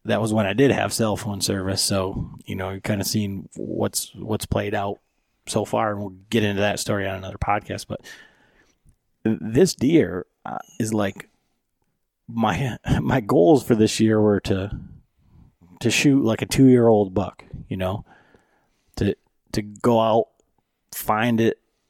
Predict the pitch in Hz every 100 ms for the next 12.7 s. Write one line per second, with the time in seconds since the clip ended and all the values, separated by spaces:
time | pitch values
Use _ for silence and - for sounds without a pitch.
0 | _ _ _ _ _ _ _ _ - -
1 | 117 107 - _ _ _ _ _ _ _
2 | _ _ _ _ _ _ _ - 127 117
3 | 110 107 95 107 104 90 95 _ _ _
4 | _ _ _ _ _ 113 117 147 - _
5 | _ _ _ - 135 127 127 131 - 110
6 | 101 101 113 120 117 104 107 101 101 -
7 | _ _ - - - 113 117 107 107 104
8 | 98 82 98 98 - - - _ _ _
9 | _ _ _ 110 98 95 107 - - _
10 | _ 113 120 107 101 123 127 - - _
11 | _ _ _ - 120 120 - 110 107 104
12 | 117 110 - 123 113 98 98